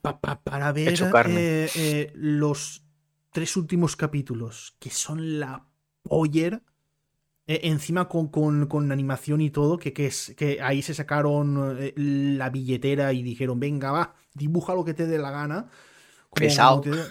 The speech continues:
Speaker 1: sí, sí.
Speaker 2: <laughs>
Speaker 1: Te tienes que tragar más de noventa capítulos.
Speaker 2: Un
Speaker 1: Noventa
Speaker 2: chicle que
Speaker 1: capítulos.
Speaker 2: es un chicle que no para, Dragon Ball Super,
Speaker 1: Mm.
Speaker 2: y yo, sinceramente, pa' chicles, pues no estoy.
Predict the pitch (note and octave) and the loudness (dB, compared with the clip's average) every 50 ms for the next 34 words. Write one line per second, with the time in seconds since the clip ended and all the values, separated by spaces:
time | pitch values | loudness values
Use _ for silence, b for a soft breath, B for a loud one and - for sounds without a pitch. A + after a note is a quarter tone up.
0 | - - - - G3+ - D3 B2+ - D3 F3+ - - - G#3 - _ _ - E4 | -2 -2 0 -4 -2 -2 -2 -4 -2 -4 -4 -4 -4 -4 -4 -4 _ _ 2 2
1 | - _ _ - - - _ _ _ _ - C3 B2+ - - - _ _ _ _ | 2 _ _ -8 -8 -8 _ _ _ _ -18 -16 -14 -14 -14 -16 _ _ _ _
2 | _ _ _ _ _ - F3 D#3 D3 D#3+ E3+ F3 F#3 - - A3+ A3 A3 G#3 F#3+ | _ _ _ _ _ -2 -2 -2 0 0 -2 0 0 0 -2 -2 -2 0 0 2
3 | G3 G3+ A3 A3+ A#3+ A#3 - - - - - - - - - - - - C3 C3 | 2 2 2 2 0 -4 -6 -16 -20 -20 -20 -20 -20 -20 -20 -20 -20 -16 -16 -14
4 | D3 F3 F3 E3 D#3 D3+ D3+ E3+ F3 G#3 G#3+ A3 G#3+ F#3+ F#3 F#3+ G3 - - A3+ | -10 -6 -4 -2 -2 -2 -2 0 0 2 2 4 2 2 2 2 0 0 0 0
5 | - G3+ D3+ E3 F3+ G3 B3 A3+ E3+ B2 G#2 - - - - _ _ - - - | 2 2 2 2 2 2 4 4 4 2 0 -2 -8 -14 -14 _ _ -12 -6 -4
6 | C3+ C3 D#3 D3+ D3+ D3 C3 B2 - C#3 C3+ C3 - C3 C3 B2 - F#3 A3 A3 | 0 0 2 4 4 4 4 4 6 6 6 6 8 8 8 8 6 4 -2 -4
7 | G#3 _ _ _ _ _ _ - A2+ G#2+ A#2 A2 - A#2 - B2+ A2+ A2+ A2+ G#2 | -6 _ _ _ _ _ _ -8 -6 -6 -4 -4 -4 -2 0 0 2 2 2 2
8 | - G#2 G#2+ G#2+ G#2 G2+ G2 G2 G2 G2+ G#2 G#2+ A2 A2 - - A#2 B2+ C#3+ A#2+ | 2 0 0 0 -2 -2 -4 -4 -4 -4 -2 -2 -2 -2 -2 -4 -2 0 4 4
9 | A#2+ A#2 A#2 A#2 A2+ G2+ A2+ A2 A2+ A2 A2+ A#2+ A#2+ A2+ - C#3+ - A#2+ - - | 4 4 4 4 4 4 4 6 8 8 8 8 6 8 6 8 8 8 4 4
10 | B2 B2 - C3 B2+ - - A2 G2+ G2+ G2+ - - - G#2 F#3+ | -2 4 6 6 6 6 2 -4 -2 -2 -4 -2 0 -2 -2 -2